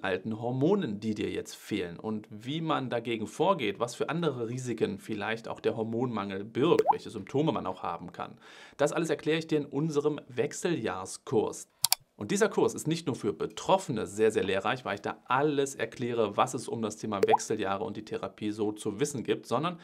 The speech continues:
es ist auch für Kolleginnen und Kollegen sehr hilfreich, denn es gibt Fortbildungspunkte. Es ist eine offizielle Fortbildung mit C M E Punkten.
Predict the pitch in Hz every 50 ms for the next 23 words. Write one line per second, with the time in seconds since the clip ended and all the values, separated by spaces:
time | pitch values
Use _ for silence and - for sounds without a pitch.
0 | - - - - 135 127 127 147 170 156 - - 156 151 - - 131 120 120 131
1 | 139 151 147 151 147 143 135 131 131 127 - 117 110 143 202 226 185 123 113 113
2 | 110 107 104 110 107 110 - - 147 147 147 - 143 147 - - 135 - - -
3 | 143 147 - - - - - - - - _ - - - - 151 220 - - -
4 | 120 107 98 95 - - - - 107 92 - - - - - _ - - - -
5 | 165 165 - 139 135 131 - - 151 156 - 180 175 - - - 113 113 113 117
6 | 120 - - _ _ _ _ - - 143 131 127 - 107 101 107 104 107 104 107
7 | 98 - - - - - - _ _ - - - 107 104 107 110 - 101 98 95
8 | - - - - 101 - - - _ - - -